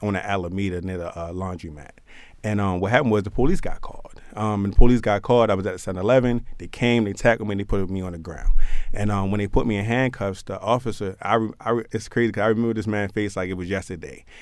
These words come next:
And this is what he told me. He said, "You're lucky you're in front of seven eleven,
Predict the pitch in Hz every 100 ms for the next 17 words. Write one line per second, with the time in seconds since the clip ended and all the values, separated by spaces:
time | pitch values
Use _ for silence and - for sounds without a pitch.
0 | - - 98 95 95 127 131 113 107 101
1 | 123 120 98 101 110 110 107 110 135 127
2 | 117 113 104 104 95 - 98 87 90 82
3 | -